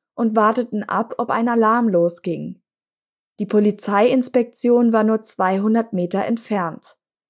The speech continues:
Doch es geschah nichts. Also brachen sie auch eine Tür zu einem Büroraum auf. Die Täter machten sich dann an den Überwachungskameras zu schaffen,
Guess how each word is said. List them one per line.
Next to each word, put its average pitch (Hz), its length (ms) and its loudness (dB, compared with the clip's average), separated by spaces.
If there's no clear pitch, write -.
Doch 196 160 -2
es 220 160 -2
geschah 196 400 0
nichts. - 600 -6
Also 202 240 2
brachen 214 400 2
sie 240 120 0
auch 233 140 -2
eine 233 240 0
Tür 285 300 0
zu - 180 -4
einem 202 220 -2
Büroraum 220 640 2
auf. - 500 -10
Die 240 80 -4
Täter 285 340 2
machten 247 320 0
sich 226 220 -2
dann 214 260 0
an 226 140 0
den 226 140 2
Überwachungskameras 208 1200 -2
zu 190 100 -6
schaffen, 170 640 -8